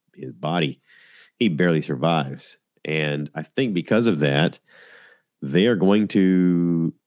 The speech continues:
out him. They're gonna, they're gonna push him aside, and he's gonna find himself sort of a rebel without a cause kind of situation. Like, the Empire is gonna look at him and be like, "Well,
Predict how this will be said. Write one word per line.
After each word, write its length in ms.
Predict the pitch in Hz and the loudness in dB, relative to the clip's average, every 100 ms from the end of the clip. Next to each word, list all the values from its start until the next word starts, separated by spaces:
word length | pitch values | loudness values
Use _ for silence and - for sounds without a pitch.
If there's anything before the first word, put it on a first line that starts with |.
| - | -2
out 300 | 82 - - | 0 -2 -2
him. 360 | 82 65 62 - | -4 -4 -10 -8
They're 120 | 73 | -2
gonna, 240 | 87 87 80 | 0 0 0
they're 200 | 82 90 | 0 0
gonna 140 | 90 | 0
push 220 | - 87 | 0 -2
him 120 | 85 | -2
aside, 600 | 76 90 92 90 78 76 71 | -2 -2 0 2 2 0 -2
and 80 | |
he's 160 | 78 78 | -2 -2
gonna 140 | 80 | -4
find 240 | 73 73 73 | -2 -2 -2
himself 640 | 71 - 71 69 - - _ _ _ _ _ | -4 -4 -4 -4 -8 -20 _ _ _ _ _
sort 200 | - 78 | -6 -2
of 100 | 76 | -2
a 40 | 65 | -2
rebel 300 | 78 71 71 | -2 -2 -2
without 200 | 71 69 | -4 -6
a 40 | |
cause 420 | - 85 80 71 | -2 0 0 0
kind 140 | - 67 | -2 -6
of 60 | |
situation. 640 | - - 64 62 - - - - | -6 -6 -6 -6 -8 -12 -14 -12
Like, 140 | 62 | -6
the 120 | 71 | -2
Empire 320 | 80 78 71 69 | -2 0 -2 -2
is 60 | |
gonna 140 | 67 69 | -4 -2
look 160 | 78 | -2
at 60 | 73 | -2
him 140 | 67 | -4
and 100 | 65 | -6
be 60 | 62 | -8
like, 160 | - | -2
"Well, 180 | 147 - | -2 -2